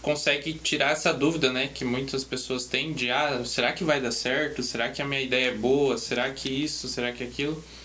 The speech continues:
E o lançamento de semente serve justamente pra isso, pra meio que filtrar se você tem uma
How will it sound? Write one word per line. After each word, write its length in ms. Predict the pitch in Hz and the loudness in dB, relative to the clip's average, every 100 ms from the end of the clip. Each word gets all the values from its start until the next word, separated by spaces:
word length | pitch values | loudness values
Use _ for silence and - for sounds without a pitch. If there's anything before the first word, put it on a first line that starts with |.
| - - - - - - - | -18 -20 -20 -20 -20 -20 -6
E 80 | 139 | -2
o 80 | 127 | 0
lançamento 380 | 131 127 127 127 | 0 0 0 -2
de 60 | |
semente 520 | 131 127 131 139 143 - | -2 -2 -2 -2 -2 -2
serve 240 | 147 139 | -2 0
justamente 460 | 147 151 156 160 160 | -2 -2 -2 -4 -4
pra 160 | 165 | -2
isso, 160 | 156 - | -2 -2
pra 240 | 131 123 - - - - - - - | -2 -2 -6 -14 -16 -16 -18 -8 -4
meio 160 | 127 | -2
que 80 | 131 | -2
filtrar 500 | - 156 147 156 165 | 2 2 2 0 0
se 100 | - | 0
você 220 | 143 - | 0 0
tem 120 | 135 139 | 0 0
uma 160 | 139 | -2